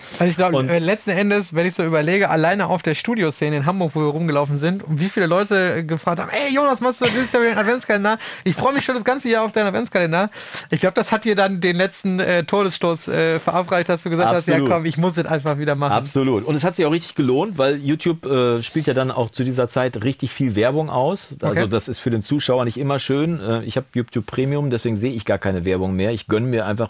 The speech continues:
Speaker 2: Premium, weil ich, also auch da Premium, weil ich einfach, äh, das war mir zu viel Werbung. Außerdem ist das im Familienpaket dann für alle vier sofort bei uns im Haus werbefrei, was
Speaker 3: Mhm.
Speaker 2: ich gut finde für die Kinder, werbefreies YouTube. Und, äh, aber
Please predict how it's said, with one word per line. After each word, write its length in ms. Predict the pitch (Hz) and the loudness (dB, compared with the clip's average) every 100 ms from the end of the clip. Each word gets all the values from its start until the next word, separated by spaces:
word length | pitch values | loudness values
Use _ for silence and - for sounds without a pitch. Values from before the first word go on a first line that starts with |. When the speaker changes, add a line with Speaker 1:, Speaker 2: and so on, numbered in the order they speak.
| - | -4
Speaker 2:
Premium, 440 | 107 113 123 123 | -2 0 0 0
weil 160 | 110 107 | 0 0
ich, 160 | 104 - - - - - - | -2 -10 -20 -20 -20 -20 -4
also 260 | 101 101 | -2 0
auch 140 | 90 95 | 0 0
da 220 | 95 113 | 0 0
Premium, 460 | - - 113 117 117 | 0 -2 0 0 0
weil 120 | 107 | -2
ich 200 | 107 110 | -2 -4
einfach, 300 | 107 113 101 - - | -2 -2 -4 -10 -8
äh, 220 | 107 101 95 - | -2 0 -2 -4
das 140 | 101 113 | -4 -2
war 60 | |
mir 60 | 110 | -2
zu 120 | - | -4
viel 180 | - 95 | -4 0
Werbung. 280 | 98 135 135 | 0 0 -2
Außerdem 340 | 117 131 123 | -2 0 -2
ist 160 | 107 - | -2 -4
das 80 | 110 | -4
im 80 | |
Familienpaket 800 | 101 104 113 127 117 104 - 117 | -2 0 0 -2 -2 -2 -2 0
dann 100 | 107 | -2
für 160 | - 117 | -2 -2
alle 160 | 98 | 0
vier 260 | 87 147 156 | -2 0 0
sofort 300 | 143 139 135 | 0 -2 -2
bei 80 | 135 | -4
uns 140 | 135 | -2
im 120 | 139 | -2
Haus 280 | 120 131 - | 0 -2 -2
werbefrei, 540 | 120 120 135 - 120 139 | -2 0 -2 -4 -2 0
was 140 | 160 | 0
Speaker 3:
Mhm. 60 | 180 | -2
Speaker 2:
ich 60 | |
gut 140 | 104 120 | -4 -4
finde 220 | 127 120 | -2 -4
für 100 | - | -4
die 80 | 110 | -6
Kinder, 380 | - 120 113 107 - - - | -4 0 0 -2 -12 -20 -8
werbefreies 540 | 107 107 107 - 95 95 | -2 0 -2 0 0 0
YouTube. 340 | 160 165 196 - - - - - _ | -4 -2 -4 -4 -20 -20 -20 -20 _
Und, 280 | 120 117 120 | 0 0 -2
äh, 300 | 127 117 120 | 0 2 0
aber 160 | 131 | 0